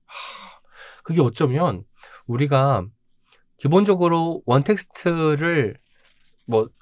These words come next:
개인적으로 받아들이고 수용하는 방식, "나 이거 잘 소화했어"라고 해서 그대로 할 수는 있지만 "이게 옳은가? 이게 지금 맞는 건가?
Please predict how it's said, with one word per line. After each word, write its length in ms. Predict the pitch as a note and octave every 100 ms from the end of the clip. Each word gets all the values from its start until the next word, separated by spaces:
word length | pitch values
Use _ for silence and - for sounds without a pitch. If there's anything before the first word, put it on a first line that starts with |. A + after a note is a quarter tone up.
| -
개인적으로 680 | C#3+ E3+ E3+ D3 C3+ C3 B2+
받아들이고 720 | - B2+ C3+ B2 A#2 C#3+ G#3+ -
수용하는 560 | - A#3+ A3+ A3 G3
방식, 420 | E3+ A2+ - F2+ - _ -
"나 100 | A#2+
이거 120 | F3 D3+
잘 200 | E3 D#3+
소화했어"라고 840 | G#3+ A3 G3 F#3 F#3+ F3+ C3+ C#3
해서 160 | C3 C3
그대로 360 | C#3+ G#3 G#3+
할 100 | G#3
수는 240 | F#3+ G3+ D3
있지만 440 | G2 C#3+ G3 C#3 - - - _ _
"이게 200 | G3+ A#3
옳은가? 580 | G3+ E3 A3 G#3+ A#3+ D4 _ _ _ _ _
이게 220 | G3 G#3+ C4
지금 300 | - A3+ F#3
맞는 340 | G#2+ B2+ G3+
건가? 420 | G#3 E3+ G3+ C#4